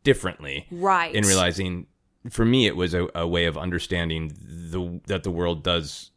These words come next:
Speaker 1: repeat itself
Speaker 2: And evolve.
Speaker 1: and ev-, and evolve.
Speaker 2: Yeah.
Speaker 1: That, yeah, that there's a, there's, uh, yeah, yeah, that contrast between it's very, very different,
Speaker 2: Mm-hmm.
Speaker 1: but it is also so much the same.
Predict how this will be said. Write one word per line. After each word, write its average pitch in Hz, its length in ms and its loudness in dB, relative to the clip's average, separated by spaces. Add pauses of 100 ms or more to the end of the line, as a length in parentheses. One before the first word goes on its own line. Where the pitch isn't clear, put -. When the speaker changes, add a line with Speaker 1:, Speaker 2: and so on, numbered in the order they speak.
(220)
Speaker 1:
repeat 127 460 -4
itself 98 480 0 (160)
Speaker 2:
And 339 160 6
evolve. 165 560 2
Speaker 1:
and 120 140 4
ev-, - 280 2
and 151 140 4
evolve. 143 300 6
Speaker 2:
Yeah. 247 200 6 (220)
Speaker 1:
That, 113 100 -2
yeah, 113 160 6
that 90 160 0
there's 101 200 6
a, 98 200 -2
there's, 98 320 0 (220)
uh, 78 460 0
yeah, 90 180 0
yeah, 92 160 0
that 82 200 -4
contrast 139 420 2
between 92 340 -4
it's 151 360 -4
very, 175 520 0
very 165 400 -2
different, 151 560 0
Speaker 2:
Mm-hmm. 196 380 0 (140)
Speaker 1:
but 104 180 6
it 92 120 2
is 87 160 0
also 87 320 -2
so 85 180 -4
much - 420 -8 (160)
the 92 140 -4
same. 58 340 -6